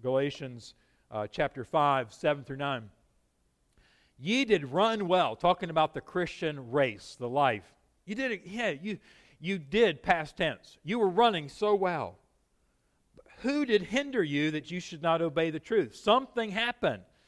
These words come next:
They didn't maintain faithfulness. They didn't maintain consistency. He says in verse eight, "This persuasion cometh not of him that calleth you." And then he says this in verse nine,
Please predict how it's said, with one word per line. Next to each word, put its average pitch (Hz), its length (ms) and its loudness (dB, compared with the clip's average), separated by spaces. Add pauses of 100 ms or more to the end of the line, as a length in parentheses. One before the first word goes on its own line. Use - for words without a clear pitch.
(580)
They 156 120 2
didn't 214 480 2 (140)
maintain 202 640 -2 (180)
faithfulness. 170 580 -2
They 156 120 -2
didn't 202 240 0
maintain 196 440 -4
consistency. 147 1000 -6 (1700)
He 147 80 -8
says 170 260 0
in 165 80 -6
verse 170 220 0
eight, 147 240 0
"This 220 220 4
persuasion 190 640 -2
cometh 185 340 -2
not 175 240 2
of 147 120 -4
him 165 300 -4
that 131 160 -10
calleth 180 400 0
you." 131 300 -2 (220)
And 143 120 -8
then 226 120 0
he 262 60 -2
says 202 260 0
this 214 320 2
in 175 80 -6
verse 170 220 -2
nine, 165 260 -2